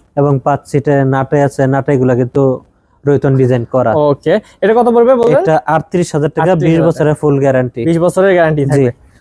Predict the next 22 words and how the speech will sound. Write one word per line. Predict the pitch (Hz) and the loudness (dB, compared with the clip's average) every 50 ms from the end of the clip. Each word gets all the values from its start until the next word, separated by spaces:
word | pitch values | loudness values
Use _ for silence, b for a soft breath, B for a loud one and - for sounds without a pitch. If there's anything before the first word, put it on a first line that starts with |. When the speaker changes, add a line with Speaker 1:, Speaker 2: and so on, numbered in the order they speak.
| b b - | b b -2
Speaker 2:
ওকে, | 180 175 185 | 0 0 2
তো | 180 226 | 2 2
ভিউয়ার্স | 214 240 262 254 214 | 2 2 2 2 2
বুঝতে | 226 247 - - 285 | 0 -2 0 2 2
পারতেছেন, | 277 262 226 254 277 269 240 | 2 2 2 0 0 2 2
ভাইয়াদের | 240 220 240 220 254 262 | 2 2 2 2 0 0
কাছে | 262 269 220 190 | 0 0 0 0
যেভাবে | 220 233 247 254 262 254 | 0 2 2 2 2 0
চান | 262 269 285 320 | 0 -2 -2 -2
সেভাবে | - 262 233 226 240 240 | -2 -2 0 0 0 0
দিতে | 196 226 220 254 | 0 -2 0 0
পারবে। | 233 190 165 139 143 143 _ _ _ _ _ - | 0 0 0 -2 -4 -6 _ _ _ _ _ -4
কোন, | - 226 | -2 0
তারপর | 247 254 247 233 269 | 0 0 0 2 0
কোনটা | 277 269 269 | 2 2 2
দেখবো | 254 254 247 240 | 2 2 2 2
ভাই? | 254 277 359 - _ _ - | 0 0 -2 -4 _ _ -2
Speaker 1:
তারপরে | 156 160 156 - - 175 175 | 0 0 0 2 2 2 2
হচ্ছে | 165 165 - - 175 175 | 2 0 -2 0 0 0
এই | 175 - 165 165 156 | 2 2 2 2 2
যে | 156 | 2
আরেকটা। | 160 156 156 147 _ - 170 180 208 | 2 2 0 -2 _ -2 -2 -2 -2